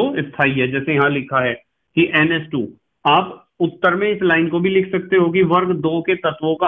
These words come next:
आयनन विभव यानी प्रथम आयनन विभव वर्ग तेरह के तत्वों से अधिक होता है, क्योंकि वर्ग दो के तत्वों में एनएच टू यानी पूर्ण, पूरा भरा हुआ यानी स्थायी electronic विन्यास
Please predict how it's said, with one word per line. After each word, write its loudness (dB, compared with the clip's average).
आयनन 0
विभव 0
यानी 0
प्रथम -2
आयनन 2
विभव 0
वर्ग 0
तेरह 4
के -2
तत्वों -2
से -6
अधिक 0
होता 2
है, -2
क्योंकि 2
वर्ग 0
दो 2
के 0
तत्वों -2
में 2
एनएच -2
टू -4
यानी 2
पूर्ण, 2
पूरा 0
भरा 0
हुआ 0
यानी 2
स्थायी -2
electronic 0
विन्यास 4